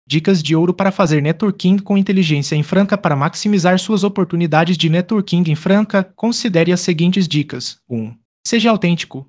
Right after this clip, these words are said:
Construa relacionamentos baseados na confiança e na transparência. As pessoas são mais propensas a recomendar negócios em que confiam. Dois, participe de eventos locais. Esteja presente em feiras, palestras e eventos de negócios em Franca.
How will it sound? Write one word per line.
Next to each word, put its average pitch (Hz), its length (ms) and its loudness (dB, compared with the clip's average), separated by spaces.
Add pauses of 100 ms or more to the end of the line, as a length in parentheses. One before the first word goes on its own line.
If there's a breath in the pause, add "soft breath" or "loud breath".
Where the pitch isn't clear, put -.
(120)
Construa 202 460 0
relacionamentos 185 680 0
baseados 156 540 0
na 165 120 0
confiança 175 640 0
e 175 80 -2
na 175 120 2
transparência. 151 960 -4 (320)
As 123 140 -4
pessoas 185 360 -2
são 202 120 -2
mais 170 300 0
propensas 180 520 -2
a 170 40 0
recomendar 170 540 0
negócios 156 560 -2
em 170 80 -2
que 196 100 -6
confiam. 151 600 -4 (320)
Dois, 131 420 0 (280)
participe 196 500 -4
de 165 100 -2
eventos 165 380 -2
locais. 160 600 -6
Esteja 202 440 -4
presente 185 460 -4
em 156 60 -2
feiras, 156 480 -4 (120)
palestras 190 640 -2
e 175 100 -4
eventos 165 380 -2
de 160 120 -6
negócios 147 580 -4
em 156 100 -2
Franca. 143 500 -8